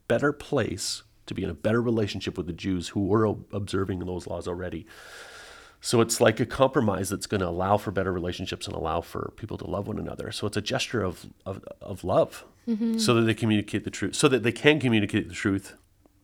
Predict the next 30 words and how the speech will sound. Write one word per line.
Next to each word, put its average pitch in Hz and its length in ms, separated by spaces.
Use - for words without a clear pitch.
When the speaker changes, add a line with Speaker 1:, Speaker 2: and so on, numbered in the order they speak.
Speaker 1:
that 101 160
the 95 40
law 92 200
is 87 120
not 85 180
salvation. - 600
So - 180
it's 127 140
this 123 220
really, 147 400
really 113 260
interesting 107 380
thing. 92 180
But 90 80
we 95 80
see 143 140
those 110 160
four 139 320
things 127 260
they 101 100
do. - 140
They 90 100
seek - 280
authority, 131 560
right? 104 260
In 98 120
this 101 120
case, 101 160
God's 92 320
word. 90 300